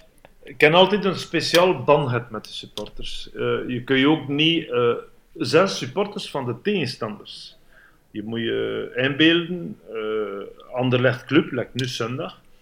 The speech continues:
Nu zijn er, eh, twintig camera's overal. Ieder beweging van, van de keeper of van de centervoor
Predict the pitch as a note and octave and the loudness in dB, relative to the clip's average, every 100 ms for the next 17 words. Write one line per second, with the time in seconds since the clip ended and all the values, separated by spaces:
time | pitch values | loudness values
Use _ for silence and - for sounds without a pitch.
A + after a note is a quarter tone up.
0 | - - - B2 B2+ A#2+ A#2 A2+ A2 - | -20 -18 -8 -2 0 0 0 0 -2 -2
1 | B2 A#2+ - A#2+ A#2 C3+ D3 - - C#3 | -4 -4 -2 -2 -2 -4 -8 -8 -6 -6
2 | C3+ C3+ C#3+ D3+ - B2+ B2 G#2 A#2+ C3 | -4 -6 -6 -10 -10 -6 -6 -4 -2 2
3 | C3 B2+ A#2 A#2 A2+ A#2 A2 _ A2 G#2 | 2 2 0 -2 -4 -10 -16 _ -12 -12
4 | - B2+ B2+ A#2 - A#2+ A2 A#2+ A2+ A2 | -8 -6 -4 -6 -6 -6 -6 -6 -8 -8
5 | G#2 B2+ C#3 | -6 -4 -4